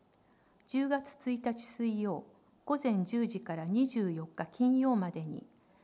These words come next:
電子申請、窓口または電話で。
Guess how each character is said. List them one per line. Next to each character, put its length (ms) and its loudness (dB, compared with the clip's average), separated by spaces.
電 220 4
子 180 -4
申 240 2
請、 340 -6
窓 280 2
口 440 -4
ま 120 0
た 140 2
は 120 2
電 300 -2
話 120 -4
で。 200 -8